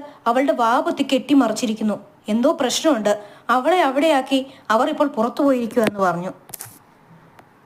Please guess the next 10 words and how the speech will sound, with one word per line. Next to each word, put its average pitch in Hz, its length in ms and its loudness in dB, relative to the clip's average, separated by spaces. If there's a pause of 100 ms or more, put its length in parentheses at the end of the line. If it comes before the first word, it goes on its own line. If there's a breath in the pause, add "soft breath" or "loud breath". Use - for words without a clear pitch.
(680)
"എന്നാ 247 180 0
വേഗം 285 400 0
വാടാ, 247 240 0 (380 loud breath)
ആ 208 100 4
പെണ്ണിനെ 240 480 2
എങ്ങാനും 254 300 2
അവർ 226 160 0
എന്തെങ്കിലും 240 360 2
ചെയ്യുന്നതിന് 247 440 4
മുൻപ് 220 280 0